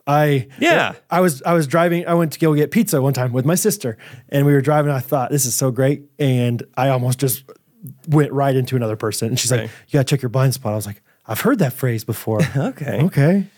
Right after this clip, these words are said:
Speaker 2: <coughs> So, my dad grew up selling, uh, semi-trailers, and if, like, it, I saw, I saw the way he treated semi-trailers while driving, and so as soon as I started driving, I felt like I was very,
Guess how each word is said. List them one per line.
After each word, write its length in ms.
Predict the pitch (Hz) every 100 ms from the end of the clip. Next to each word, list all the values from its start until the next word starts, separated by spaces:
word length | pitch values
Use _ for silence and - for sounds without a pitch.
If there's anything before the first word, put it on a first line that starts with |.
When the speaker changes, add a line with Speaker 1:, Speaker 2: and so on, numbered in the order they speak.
| _
Speaker 2:
<coughs> 60 | 190 160 330 -
So, 320 | 247 220 151 - - _ _ _ - _ _ -
my 80 | 127
dad 280 | 135 127
grew 120 | 113 131
up 80 | 123
selling, 580 | - 131 120 120 117 113
uh, 200 | - 117
semi-trailers, 840 | 113 - 135 139 160 160 190 196 - _ _ _
and 60 | 117
if, 100 | 120
like, 160 | 113
it, 140 | 117 - - -
I 180 | 120
saw, 280 | 117 - 123 -
I 80 | 123
saw 140 | -
the 80 | 147
way 120 | 123 117
he 200 | - 170
treated 300 | - 143 -
semi-trailers 540 | 123 113 - 113 104
while 80 | 110
driving, 460 | 98 107 104 104 104 _ _ _ -
and 80 | -
so 280 | 110 104
as 160 | - 113
soon 200 | - 156
as 60 | 135
I 60 |
started 180 | 123 120
driving, 260 | 120 113 104
I 40 |
felt 100 | 123
like 60 | 104
I 20 |
was 140 | 101
very, 400 | 95 113 110 98